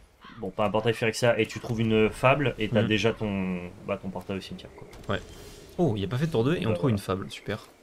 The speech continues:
Speaker 1: Ouais, là, c'est mec
Speaker 2: Si
Speaker 1: dix
Speaker 2: je peux
Speaker 1: pierres sur la,
Speaker 2: contrôler,
Speaker 1: sur la
Speaker 2: euh,
Speaker 1: raffinée,
Speaker 2: euh,
Speaker 1: t'as
Speaker 2: contrôler.
Speaker 1: gagné.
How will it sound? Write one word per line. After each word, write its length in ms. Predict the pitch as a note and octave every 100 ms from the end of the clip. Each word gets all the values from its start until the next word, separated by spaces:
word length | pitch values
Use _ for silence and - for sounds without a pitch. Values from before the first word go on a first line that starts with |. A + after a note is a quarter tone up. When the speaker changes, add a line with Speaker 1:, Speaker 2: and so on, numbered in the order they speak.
| - _ _ _ _ - - - - - - - D#2+
Speaker 1:
Ouais, 160 | F2
là, 120 | F2+ F#2+
c'est 140 | -
mec 160 | G2 G2
Speaker 2:
Si 200 | G2 G#2
Speaker 1:
dix 20 |
Speaker 2:
je 80 | -
peux 80 | A#2+
Speaker 1:
pierres 80 | A2+
sur 180 | A#2
la, 340 | G2+ G2 G#2 A2+
Speaker 2:
contrôler, 20 |
Speaker 1:
sur 180 | A2+ G#2
la 100 | G2+
Speaker 2:
euh, 0 |
Speaker 1:
raffinée, 320 | G2 A2 G#2+
Speaker 2:
euh, 40 |
Speaker 1:
t'as 120 | G#2 G2
Speaker 2:
contrôler. 0 |
Speaker 1:
gagné. 340 | F#2 F2+